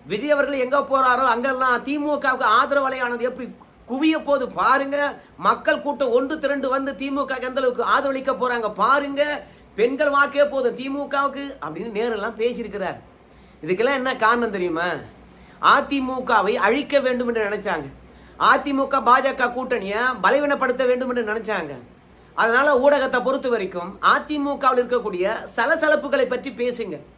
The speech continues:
அதிமுக பா ஜ க கூட்டணியில் இருக்கக்கூடிய சலசலப்புகளை பற்றி பேசுங்க. இரண்டாவது, விஜய் அவர்களை மாபெரும் சக்தியாக காட்டுங்க. இதுதான் திமுக தன் தலையில தானே மண்ணவாரி போட்டுக்கொண்ட ஒரு தருணம்.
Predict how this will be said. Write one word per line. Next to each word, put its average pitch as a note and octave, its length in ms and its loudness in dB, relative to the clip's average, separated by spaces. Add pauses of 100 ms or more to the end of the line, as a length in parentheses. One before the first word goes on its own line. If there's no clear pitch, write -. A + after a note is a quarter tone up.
(580)
அதிமுக D4 580 0
பா C4+ 160 6
ஜ C#4 140 0
க C4+ 120 0
கூட்டணியில் C4 460 -6
இருக்கக்கூடிய B3 440 -4
சலசலப்புகளை C#4 680 0
பற்றி B3+ 260 -6
பேசுங்க. A3+ 480 -2 (540)
இரண்டாவது, B3+ 680 2 (220)
விஜய் A#3+ 280 -2
அவர்களை B3+ 360 2 (180)
மாபெரும் D4+ 580 4
சக்தியாக C4+ 500 -2
காட்டுங்க. A3 460 -4 (680)
இதுதான் C4 460 0
திமுக C#4 480 -2 (220)
தன் A#3+ 240 -2
தலையில C4 320 2 (200)
தானே C#4 420 2
மண்ணவாரி C4 540 0
போட்டுக்கொண்ட A#3+ 680 0 (200)
ஒரு G3+ 240 -2
தருணம். A3 540 -2